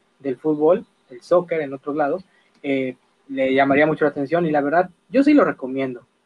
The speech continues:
Y de la película, pues, como te digo, eh, espero también una gran película y espero grandes cosas.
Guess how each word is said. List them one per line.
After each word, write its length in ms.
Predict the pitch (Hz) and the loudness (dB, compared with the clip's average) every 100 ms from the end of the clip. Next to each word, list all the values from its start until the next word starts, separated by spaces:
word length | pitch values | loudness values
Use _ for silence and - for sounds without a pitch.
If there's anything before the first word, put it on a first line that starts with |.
| _ _ - | _ _ -4
Y 80 | |
de 100 | 147 | 0
la 160 | 151 151 | 2 2
película, 380 | 156 170 190 190 | 0 0 2 0
pues, 120 | - | -2
como 220 | - 147 | -8 -6
te 160 | 139 143 | -2 -2
digo, 380 | 151 160 147 135 | 0 0 0 -2
eh, 300 | 127 - _ | -6 -18 _
espero 440 | - 123 - 147 156 | -20 -18 -6 -2 -2
también 420 | 143 139 147 139 _ _ _ _ _ | -4 -4 -4 -6 _ _ _ _ _
una 280 | 147 147 143 | -4 0 2
gran 260 | 143 180 190 | 4 2 0
película 380 | 156 175 185 | -2 -2 -2
y 40 | 170 | -2
espero 260 | - 143 | -2 -4
grandes 400 | 135 143 143 143 | -2 -2 -4 -6
cosas. 440 | - 156 147 135 | -6 -4 -4 -10